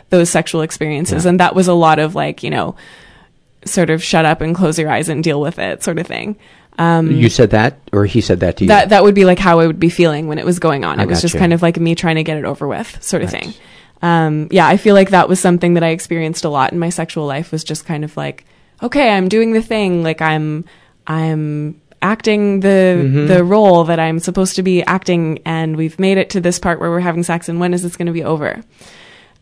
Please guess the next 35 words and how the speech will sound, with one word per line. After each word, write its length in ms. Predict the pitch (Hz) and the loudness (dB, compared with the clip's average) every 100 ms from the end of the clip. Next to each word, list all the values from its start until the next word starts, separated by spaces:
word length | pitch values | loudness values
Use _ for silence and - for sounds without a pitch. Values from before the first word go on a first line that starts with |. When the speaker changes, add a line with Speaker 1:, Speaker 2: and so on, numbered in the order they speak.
| - | -2
Speaker 1:
And 140 | 220 | 2
I 60 | 247 | 4
mean, 140 | 262 | 6
I'm 120 | 262 | 4
sure 160 | 262 294 | 4 4
I 100 | 233 | 6
had 220 | 226 190 | 6 4
some 140 | 196 170 | 2 2
pleasure 300 | 185 175 165 | 2 2 2
in 100 | 156 | 0
those 160 | 156 | -4
experiences 500 | 160 - 160 156 151 | -6 -6 -6 -4 -4
as 160 | 156 175 | -4 0
well, 160 | 165 | 0
but 120 | 156 160 | 2 2
I 80 | |
wasn't 360 | 170 208 220 - | 2 2 0 -4
really 280 | 160 170 - | -2 0 0
present 420 | - 180 - 143 | -2 -4 -6 -8
with 200 | - - | -10 -12
it. 140 | 58 - _ - | -16 -16 _ -14
Speaker 2:
Right. 180 | 87 - - - - | -14 -14 -20 -20 -20
When 360 | - 120 127 131 | -8 2 4 6
one 200 | 120 175 | 4 4
partner 400 | 175 131 - 123 | 2 0 0 0
is 100 | 117 | 0
feeling 360 | - 127 113 110 | 2 0 2 -2
dread 680 | 95 - 104 107 113 127 135 - | -6 -2 0 2 0 -2 -6 -2
around 360 | 110 107 107 | 0 0 0
sex, 540 | - 120 117 - - - _ _ _ _ _ _ _ _ _ | 0 2 2 0 -10 -12 _ _ _ _ _ _ _ _ _
a 60 | 135 | -2
conversation 640 | - 127 113 95 95 - | 0 2 2 2 0 0
should 200 | 87 85 | -4 -6
be 100 | - | -6
had. 320 | 82 - - | -10 -10 -12